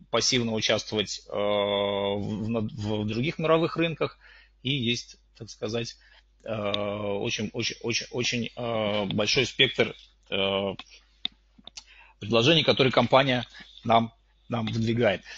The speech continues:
Так вот, если вас заинтересовало, спасибо вам, что вы сегодня прослушали наш вебинар. Если вас что-то заинтересовало, конечно же, встретитесь с вашими людьми, которые вас пригласили на этот вебинар.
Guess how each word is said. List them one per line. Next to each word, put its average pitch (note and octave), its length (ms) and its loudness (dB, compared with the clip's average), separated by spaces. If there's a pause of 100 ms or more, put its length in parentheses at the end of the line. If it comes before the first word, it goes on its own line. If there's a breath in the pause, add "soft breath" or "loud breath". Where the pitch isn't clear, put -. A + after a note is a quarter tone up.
Так - 100 -2
вот, F3+ 240 4
если D3+ 300 4
вас D#3 340 6
заинтересовало, D3 840 4
спасибо C#3+ 460 0
вам, C#3 120 4
что - 180 -2
вы C3+ 80 0
сегодня C3 300 0
прослушали B2+ 500 0
наш B2 220 2
вебинар. C#3+ 340 4
Если C#3+ 200 2
вас C3 180 6
что-то B2+ 300 -2
заинтересовало, C3 680 2
конечно C3 380 0
же, A#2+ 120 0
встретитесь C3 440 0
с - 140 -10
вашими B2 380 2
людьми, B2+ 220 -2
которые A2+ 340 -2
вас A#2+ 160 0
пригласили A2+ 460 -2
на A2 120 -4
этот G2+ 180 -8
вебинар. C3 460 2